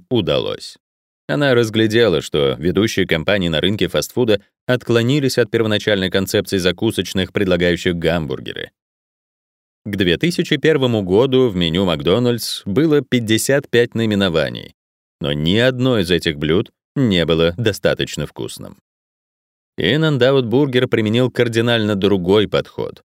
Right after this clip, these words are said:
В меню его ресторанов было всего три пункта, но зато вся еда была приготовлена из свежих ингредиентов, высококачественно и отлично на вкус.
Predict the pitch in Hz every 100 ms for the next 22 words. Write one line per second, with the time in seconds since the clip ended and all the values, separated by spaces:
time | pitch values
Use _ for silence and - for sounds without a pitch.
0 | _ _ _ _ 117 101 87 82 98 80
1 | 82 85 - 76 85 85 78 90 90 -
2 | - 92 101 107 117 113 143 113 - 71
3 | 62 - - - _ _ _ - 110 107
4 | 120 113 107 85 98 - - 73 69 76
5 | 82 80 87 87 85 104 104 101 101 -
6 | 123 - 104 104 95 87 92 82 80 76
7 | 73 85 107 65 - _ _ - 87 -
8 | 87 80 85 107 135 127 - 92 76 71
9 | _ _ - 135 123 113 104 104 - 90
10 | 73 60 - 50 - -